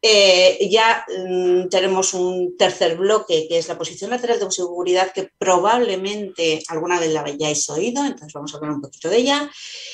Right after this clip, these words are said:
Y va, y por último hablaremos de los tratamientos que nos ha dicho Pablo, que son protocolos muy sencillos y verdaderamente salváis vidas, eh, eh, realizando o aplicando esos protocolos.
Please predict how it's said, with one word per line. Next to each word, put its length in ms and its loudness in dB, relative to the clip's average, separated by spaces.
Y 140 6
va, 220 4
y 140 2
por 180 0
último 360 0
hablaremos 440 -2
de 80 0
los 140 -2
tratamientos 720 -4
que 60 -4
nos 160 -2
ha 40 0
dicho 320 -2
Pablo, 400 -2
que 280 -2
son 380 2
protocolos 840 -2
muy 340 0
sencillos 760 -8
y 60 -6
verdaderamente 1000 -4
salváis 880 -4
vidas, 880 -4
eh, 480 -4
eh, 480 -6
realizando 560 0
o 60 6
aplicando 580 0
esos 240 -8
protocolos. 680 -8